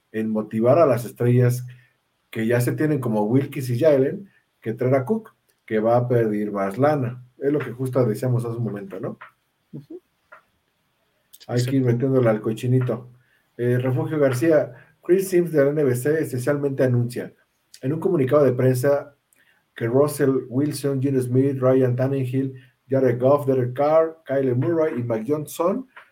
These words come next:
Speaker 1: mejores mariscales de campo".
Speaker 2: Mm, aquí está.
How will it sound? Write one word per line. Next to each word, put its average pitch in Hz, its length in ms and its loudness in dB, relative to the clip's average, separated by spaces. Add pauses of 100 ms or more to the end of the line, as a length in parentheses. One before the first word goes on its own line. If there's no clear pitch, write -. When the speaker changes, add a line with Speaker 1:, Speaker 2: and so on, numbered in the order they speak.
(140)
Speaker 1:
mejores 143 400 -4
mariscales 127 720 -2
de 98 180 -8
campo". 98 540 -8 (1300)
Speaker 2:
Mm, 156 560 -8 (340)
aquí 139 220 -20
está. 160 260 -10